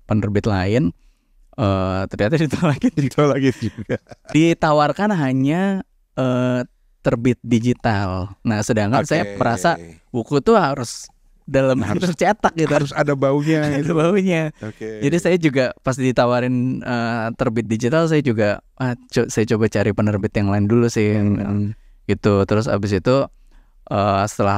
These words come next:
Speaker 1: lama di, eh, kembali lagi ke Balai Pustaka, nyoba lagi, <laughs>
Speaker 2: Oke.
Speaker 1: nyoba lagi.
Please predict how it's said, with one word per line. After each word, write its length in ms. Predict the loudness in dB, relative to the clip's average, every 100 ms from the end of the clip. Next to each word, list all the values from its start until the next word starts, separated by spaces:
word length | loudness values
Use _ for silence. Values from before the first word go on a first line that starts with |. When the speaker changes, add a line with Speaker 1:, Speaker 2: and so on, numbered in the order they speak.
| 0
Speaker 1:
lama 480 | 0 0 2 0 -2 -6 _ _ -20 _ _ _ _ _
di, 260 | 0 2 4 2 2 2 0 0 -4 -8 _ _ _ _ -20 -16 -2
eh, 400 | 2 4 2 0
kembali 360 | 0 2 2 2
lagi 340 | 0 0 0 -4
ke 420 | -4 -2 -2 -4 -8 -12 _ -20 _ _ -20
Balai 220 | -2 0
Pustaka, 320 | 2 0 0 2
nyoba 240 | 2 2
lagi, 360 | 0 0 2 2
<laughs> 20 |
Speaker 2:
Oke. 160 | 0 0
Speaker 1:
nyoba 320 | 2 2 0
lagi. 480 | 0 0 2 2